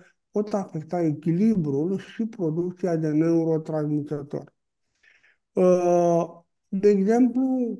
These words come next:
consumul excesiv de alcool poate reduce semnificativ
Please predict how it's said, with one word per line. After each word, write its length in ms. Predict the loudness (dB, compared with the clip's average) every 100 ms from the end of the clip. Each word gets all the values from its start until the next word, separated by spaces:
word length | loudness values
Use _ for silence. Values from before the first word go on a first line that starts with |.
| -10
consumul 1000 | -2 2 2 0 -4 2 6 6 4 2
excesiv 560 | -2 -2 -4 -2 -4
de 180 | -2 0
alcool 600 | 2 0 -4 -4 -2 -2
poate 400 | -4 -4 -2 0
reduce 460 | 0 0 -2 -4 -6
semnificativ 1200 | -2 0 -2 -4 -6 -6 -6 0 0 0 -4